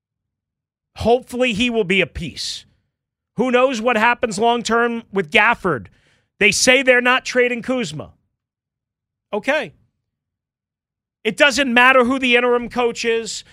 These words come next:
I mean, maybe they wind up with seventeen or eighteen wins instead of twelve or thirteen, whatever. The reason why they made this move, beyond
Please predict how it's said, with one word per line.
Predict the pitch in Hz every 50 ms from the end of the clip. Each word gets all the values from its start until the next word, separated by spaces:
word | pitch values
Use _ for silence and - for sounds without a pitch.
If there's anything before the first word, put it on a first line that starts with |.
| _ _ -
I | 190
mean, | 208 202 185 185
maybe | 185 202 208 226 233 226 233
they | 214 220 220 220
wind | 196 202 208 214 226 220 220
up | 220 220 185
with | 202 -
seventeen | - - - - 220 208 208 220 - 170 214 220
or | 208 202 208
eighteen | 208 220 - - 233 233 220 208 202
wins | 214 214 214 220 226 226 - - - - - _ _ _ _ _
instead | 196 208 202 - - - 220 208 208
of | 180
twelve | - - - 220 220 226 220 208 190
or | 220 208
thirteen, | - - 226 220 220 - - - 220 214 208 208 202 190 160 131 147
whatever. | 160 175 185 175 175 160 151 143 160 156 151 160 160 - _ _ _ _ _ _ _ _ _ _ _ _ _ _ _ _ _ _ _ _ _ _ _ _
The | 226 247
reason | 208 240 330 392 427 392 - 330 339 311
why | 262 269 269 262 254
they | 254 233 233
made | 226 220 226 233 233 196
this | 208 220 202 - -
move, | 214 240 226 180 131
beyond | - 165 170 202 226 247 208 147 127 123 123 135